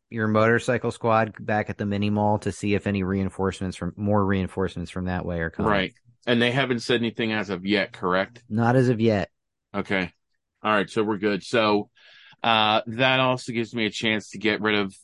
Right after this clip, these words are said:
Speaker 2: you know, you know, half the townspeople, just in case. Um,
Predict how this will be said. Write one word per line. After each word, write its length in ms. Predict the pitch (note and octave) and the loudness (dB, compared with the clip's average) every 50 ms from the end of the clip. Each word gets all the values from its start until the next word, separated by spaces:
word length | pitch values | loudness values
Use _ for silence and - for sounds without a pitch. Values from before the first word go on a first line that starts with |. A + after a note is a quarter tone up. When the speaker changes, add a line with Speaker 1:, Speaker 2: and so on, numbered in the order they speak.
| _ - | _ -6
Speaker 2:
you 160 | G2 A2 G#2 | -2 0 2
know, 200 | G2 F#2 F2+ F2 _ _ _ _ _ _ _ _ _ _ _ - | 2 0 -2 -4 _ _ _ _ _ _ _ _ _ _ _ -16
you 200 | G2 G#2+ G#2 G2+ | -8 -2 -2 -2
know, 60 | F2+ | -2
half 280 | E2+ G2+ G#2+ G#2 G2 - | -2 0 0 -2 -2 -2
the 100 | - G2+ | -8 -12
townspeople, 840 | - - A2+ G2+ G2 G2 - - - A#2 A2 - - A#2 A#2 A#2 - _ _ _ _ _ _ _ _ _ _ _ | -6 -2 -2 0 0 -2 -4 -4 -4 -4 -2 0 0 0 0 0 -2 _ _ _ _ _ _ _ _ _ _ _
just 320 | - B2+ A#2+ A2 - - | 0 2 2 2 0 -4
in 80 | A2 F2+ | -8 -6
case. 560 | - - G#2 G2 G2 F#2+ F2+ - - - - _ _ _ - | -4 -4 -2 -2 -2 -4 -6 -8 -14 -20 -20 _ _ _ -4
Um, 560 | G2 G2+ G2+ F#2+ F#2+ F#2+ F#2 F#2 F2+ E2+ | -2 0 2 2 2 0 0 -2 -4 -6